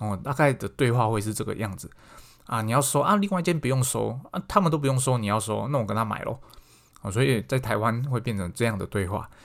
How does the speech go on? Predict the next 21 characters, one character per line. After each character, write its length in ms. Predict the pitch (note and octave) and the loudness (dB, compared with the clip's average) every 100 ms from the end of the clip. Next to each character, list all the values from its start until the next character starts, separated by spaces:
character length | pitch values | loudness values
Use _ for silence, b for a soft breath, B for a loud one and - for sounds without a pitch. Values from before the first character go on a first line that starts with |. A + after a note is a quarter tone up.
| B | B
但 160 | - F#3 | -2 0
日 120 | G#3 | 2
本 240 | C#3 F2+ F#2 | 0 -2 -4
不 140 | F2+ | -10
会 320 | - G#2+ D#2+ - - - | -2 -2 -2 -12 -20 -10
哦。 140 | A2 B B B B | -10 B B B B
我 140 | C3+ C3 | -2 2
后 180 | G#3 | 4
来 100 | E3+ | 4
回 300 | A2+ - G2+ | 2 0 -2
想， 260 | A2+ - - C3 - - | 0 -4 -6 -12 -16 -6
我 120 | G#2+ | -2
跟 240 | C#3+ D#3 | 2 2
日 140 | E3+ E3+ | 2 0
本 300 | C3 E2 D#2+ | -2 -8 -6
的， 420 | F2 E2 - A#2 | -6 -6 -8 -10
呃， 300 | A2 F#2+ F2 | -10 -8 -10
代 160 | - C#3 | -4 -2
理 140 | G#2 | -2
商 260 | - G#2+ G#2+ | -4 -4 -4
在 260 | A#2 G#2+ | -6 -6